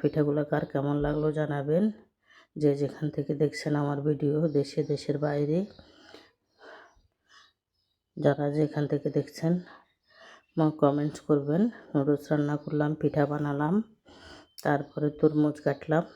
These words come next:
তরমুজ কাটলাম, ওদের জন্য নাস্তা রেডি করলাম। মোটামুটি সিম্পল আয়োজন। ওরা রাত্রে না, আমাকে না বলে সারপ্রাইজ দেওয়ার জন্য চলে আসছে, তাই ওদের জন্য বেশি কিছু করতে পারি নাই।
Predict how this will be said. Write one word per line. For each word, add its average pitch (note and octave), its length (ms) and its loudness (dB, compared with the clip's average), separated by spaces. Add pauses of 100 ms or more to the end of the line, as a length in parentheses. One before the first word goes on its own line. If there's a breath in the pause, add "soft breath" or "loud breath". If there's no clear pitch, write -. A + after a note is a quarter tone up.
(1400 loud breath)
তরমুজ D3 340 0
কাটলাম, D#3 520 -2
ওদের D3 180 0 (200)
জন্য D#3 200 4
নাস্তা D3+ 360 -4
রেডি C#3+ 240 0
করলাম। D#3 520 0 (840 loud breath)
মোটামুটি D3+ 640 2 (120)
সিম্পল D3+ 460 2
আয়োজন। D3 500 0 (800 loud breath)
ওরা D3 240 2
রাত্রে D3 400 2
না, C#3 200 0
আমাকে C#3 300 -2
না C#3+ 200 2
বলে C#3+ 260 2
সারপ্রাইজ C#3 480 0
দেওয়ার C#3+ 240 2
জন্য D3 260 0
চলে C#3 320 2
আসছে, F#3+ 380 0 (800 loud breath)
তাই C#3+ 220 2
ওদের C#3 300 -4
জন্য D3+ 420 2 (260 loud breath)
বেশি D3+ 220 2
কিছু D3+ 220 0
করতে D#3+ 300 4
পারি C#3+ 260 0
নাই। F#3+ 200 2